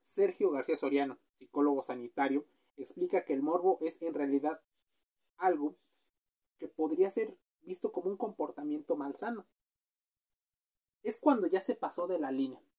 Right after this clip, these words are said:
La clave para que nos atraiga es su capacidad para dejarnos impactados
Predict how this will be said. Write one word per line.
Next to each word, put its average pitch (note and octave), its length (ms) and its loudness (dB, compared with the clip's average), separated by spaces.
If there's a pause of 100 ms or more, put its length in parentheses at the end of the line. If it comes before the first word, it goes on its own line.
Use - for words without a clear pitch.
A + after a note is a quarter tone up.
(880)
La D#3 200 -2
clave G3 320 6
para C#3+ 320 0
que C#3 140 -2
nos C#3 220 -4
atraiga D3+ 580 0
es D3+ 140 -4
su C#3+ 100 -6
capacidad C#3+ 580 -4
para D3+ 200 -2
dejarnos D3 520 -8
impactados F#3+ 1040 -6